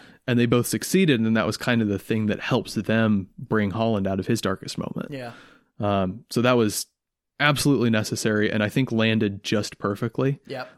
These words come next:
Speaker 1: Like, if you hadn't seen the movie, they do set you up with it a little bit. Like, she was falling, and I tried to save her, and I couldn't.
Speaker 2: Mm-hmm.
Speaker 1: And we don't need to know any more than that.
Speaker 2: Yeah.
Speaker 1: And then,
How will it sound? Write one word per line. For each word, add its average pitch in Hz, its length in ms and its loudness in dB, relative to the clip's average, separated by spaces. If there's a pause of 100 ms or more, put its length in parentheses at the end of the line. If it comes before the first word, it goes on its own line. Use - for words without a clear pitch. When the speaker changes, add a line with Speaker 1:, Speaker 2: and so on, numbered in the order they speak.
Speaker 1:
Like, 117 300 0 (500)
if 135 140 0
you 160 80 4
hadn't 156 340 2
seen 170 200 4
the 139 60 4
movie, 143 280 4
they 127 160 2
do 123 180 2
set - 300 -2
you 117 120 4
up 107 120 -4
with 120 140 -2
it 113 100 0
a 107 60 -2
little 104 240 0
bit. 127 260 0
Like, 104 220 -4
she - 140 -2
was 98 100 -4
falling, 123 300 2
and 98 100 0
I - 20 0
tried 101 220 -4
to 104 60 -10
save 110 240 0
her, 104 120 -4
and 101 100 -4
I 95 60 -6
couldn't. 113 500 -2
Speaker 2:
Mm-hmm. 147 240 -12 (260)
Speaker 1:
And 110 120 -2
we 117 80 2
don't 127 160 2
need 123 140 2
to 113 60 0
know 113 160 2
any 104 120 2
more 101 200 0
than 98 160 -4
that. 101 320 0
Speaker 2:
Yeah. 123 220 -10 (340)
Speaker 1:
And 120 180 2
then, 110 400 2